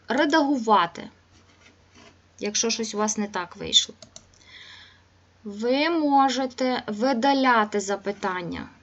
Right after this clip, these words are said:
якщо у вас вони не вийшли. Ви можете додати іконку,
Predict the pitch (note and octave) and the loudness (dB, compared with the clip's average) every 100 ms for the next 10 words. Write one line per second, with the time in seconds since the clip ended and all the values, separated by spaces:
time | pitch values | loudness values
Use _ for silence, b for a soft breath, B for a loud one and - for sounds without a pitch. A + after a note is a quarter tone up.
0 | _ _ _ _ _ _ - G#3+ G#3 - | _ _ _ _ _ _ -4 0 2 2
1 | A#3 A3 G#3+ G#3+ G3+ G3+ G3 F#3 F3 - | 2 2 0 -2 -4 -4 -6 -4 -2 -2
2 | - - B B B F#3 B3+ D#4 D#4+ D#4 | -4 -12 B B B 0 4 6 4 2
3 | D4+ C#4+ D4 C4 C#4+ C#4+ C#4+ - C#4 - | 0 0 4 6 6 4 -2 -2 -4 0
4 | B3+ A3+ G#3 - F#3 | 2 2 2 -2 -8